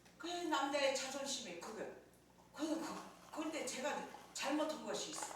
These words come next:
남자의 자존심을 좀 세워주고 그래야 되는데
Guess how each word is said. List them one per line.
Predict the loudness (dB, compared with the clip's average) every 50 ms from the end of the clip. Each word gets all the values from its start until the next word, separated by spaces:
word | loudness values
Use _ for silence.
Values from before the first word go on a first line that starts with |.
| 2 6
남자의 | 6 8 8 6 6 4 4 2
자존심을 | 2 0 -2 -2 -2 -2 0 0 0 0 0 -2 -2 -4 -6 -6 -8 -8 -8 -6 -6
좀 | -2 0 0 0
세워주고 | 2 2 2 2 4 2 2 0 0 -2 -2 -2 -2
그래야 | -2 -2 -2 0 0 0 0
되는데 | 0 -4 -4 -6 -6 -6 -6 -6 -6